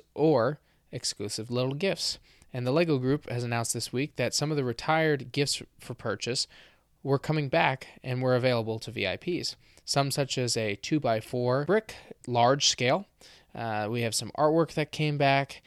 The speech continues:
and a fountain, as well as a Duplo photo frame set. Now,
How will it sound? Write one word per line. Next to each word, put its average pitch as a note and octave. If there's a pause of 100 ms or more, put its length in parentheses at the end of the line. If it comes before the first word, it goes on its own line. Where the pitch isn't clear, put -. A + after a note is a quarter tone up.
(200)
and A#2+
a G#2
fountain, C3 (240)
as C3+
well C3+
as B2+
a A#2
Duplo C3+
photo C#3+
frame G#2
set. - (420)
Now, C#3